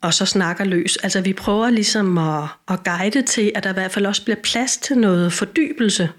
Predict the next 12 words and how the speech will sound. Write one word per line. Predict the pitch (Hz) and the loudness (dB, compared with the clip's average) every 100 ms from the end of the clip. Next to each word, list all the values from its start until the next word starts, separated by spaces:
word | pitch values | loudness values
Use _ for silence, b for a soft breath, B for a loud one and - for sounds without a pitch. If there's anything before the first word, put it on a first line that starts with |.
| _ | _
når | 190 | -2
vi | 170 | 0
står | 160 185 180 | 2 0 -2
der | 190 180 | -2 -2
med | 185 | -2
det | 175 | -2
grønne. | 170 165 156 170 - B B B B B B B | -4 -2 0 -2 -4 B B B B B B B
Altså, | - 180 175 190 - | -2 0 2 0 -2
at | 175 175 | -4 -2
vi | 180 170 160 - | 0 0 0 2
dufter | 214 226 - 233 214 - - _ | 2 2 -2 -2 -2 -4 -14 _
til | - 196 165 160 | 0 4 4 2